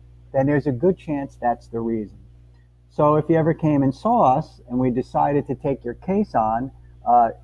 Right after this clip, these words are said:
everything would be applied with the fluoroscopy and our technique, which we use the moniker precision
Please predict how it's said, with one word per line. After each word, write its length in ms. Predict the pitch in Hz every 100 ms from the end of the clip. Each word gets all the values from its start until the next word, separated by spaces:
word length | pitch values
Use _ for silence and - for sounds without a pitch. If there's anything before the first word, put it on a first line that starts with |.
| -
everything 520 | 135 151 175 143 139
would 160 | 135 117
be 140 | 127
applied 520 | 127 123 113 110 110 110
with 220 | 113 110
the 260 | 117 113 107 -
fluoroscopy 800 | 107 110 185 - - - 135 135 - - -
and 140 | - 123
our 160 | 127
technique, 580 | - 135 127 131 127 -
which 200 | 123 120
we 120 | 123
use 220 | 123 120 110
the 80 |
moniker 540 | 110 117 117 113 113 110
precision 720 | - 123 - 120 120 113